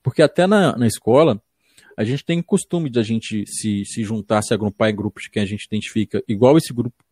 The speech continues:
por exemplo, que eu tava, era uma escola que era relativamente, apesar de ser pública,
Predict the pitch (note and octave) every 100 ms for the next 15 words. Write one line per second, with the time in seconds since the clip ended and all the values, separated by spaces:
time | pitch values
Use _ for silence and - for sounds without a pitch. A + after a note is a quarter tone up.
0 | - G#2 G2 A2 - F#2+ A2 - F#2+ D3
1 | C3+ - _ _ _ _ _ _ _ _
2 | _ - A2+ C#3 C3 C3 C#3 - D3+ C#3+
3 | C3 F3 F#3 - C#3+ C#3 A2+ A2+ C3+ D#3
4 | - F3 F3 C#3+ - - - A2 A#2+ -
5 | G#2+ - E3+ D#3 - -